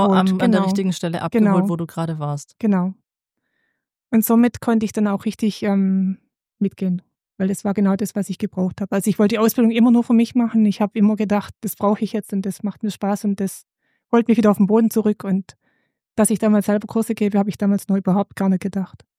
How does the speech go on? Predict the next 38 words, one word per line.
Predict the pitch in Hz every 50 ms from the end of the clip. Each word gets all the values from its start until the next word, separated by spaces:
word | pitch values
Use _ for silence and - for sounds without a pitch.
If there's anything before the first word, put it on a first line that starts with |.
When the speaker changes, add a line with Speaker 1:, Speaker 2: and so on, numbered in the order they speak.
| _ _ _ _ -
Speaker 2:
Mhm. | 202 165 147 156 165 185 - _ _ _ _ _
Spannend. | - - - 202 202 202 202 185 165 - _ _ _ _
So | _ - 185
geht's | 156 190 190 - -
aber, | 202 185 190
glaub | 175 - 185 180 175
ich, | 175 - -
vielen, | - 208 196 185 175 170 165
die | 160 175 170 175 175 - - _ _ _
aus, | _ - 175 175 170 - - - - - - _ _ _ _ _ _ _ _ _ _ _ _ _
sag | - - 180
ich | 170
jetzt | 185 180 - 180
mal, | 175 165
der | 160 165
Not | 165 170 180 202 226 -
heraus, | - 220 208 214 208 208 220 233 233 226 - - - - _ _ _ _ -
wo | 180 185 170
sie | 175 180
spüren, | - - - _ - 208 214 226 220 208
„Ich | 202 -
muss | 196 180 -
was | - 175 -
verändern, | - - - - 190 202 202 196
ich | 185 170
muss | 185 180 170 -
was | - 170 160 -
vielleicht | - 170 165 156 - -
für | -
mich | 170 165 -
selber | - 175 170 185 190 202
lernen“, | 190 175 170 170 185 196 208 208 214 214 208 _ _ _ _ _ _ _ _ _ _ _ _ -
äh, | 180 180 180
sich | - - 175 - -
weiterbilden | 165 165 196 - 214 190 202 202 196 196 190 202 180
und | - 170 180
dann | 190 175
feststellen, | - - 180 165 - - 170 165 165 165 165 151